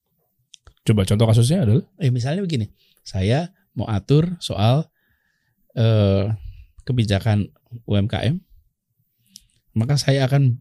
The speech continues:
Speaker 2: bicara, eh, mengatur harus kebijakannya, detailnya, aturannya ini, lihat formnya, semuanya.
Speaker 1: Oh, enggak sih.
Speaker 2: Nggak mungkin.
Speaker 1: Nggak mungkin itu, Pak.
Speaker 2: Oke.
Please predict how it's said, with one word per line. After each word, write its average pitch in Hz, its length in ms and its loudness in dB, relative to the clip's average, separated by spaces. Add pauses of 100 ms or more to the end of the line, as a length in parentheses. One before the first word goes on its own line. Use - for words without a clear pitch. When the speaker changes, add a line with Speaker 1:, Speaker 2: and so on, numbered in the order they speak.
(120)
Speaker 2:
bicara, 101 480 0
eh, 113 320 -2
mengatur 127 320 0 (160)
harus 113 260 2
kebijakannya, 110 680 0 (320)
detailnya, 127 480 2
aturannya 123 400 0
ini, 123 260 2
lihat 120 240 4
formnya, 117 540 2
semuanya. 127 420 2 (220)
Speaker 1:
Oh, 127 160 8
enggak 107 240 0
sih. 87 240 -12
Speaker 2:
Nggak 104 180 -6
mungkin. 139 400 -8
Speaker 1:
Nggak 113 220 -4
mungkin 127 400 0
itu, 95 180 -2
Pak. 78 160 -12 (480)
Speaker 2:
Oke. - 200 -14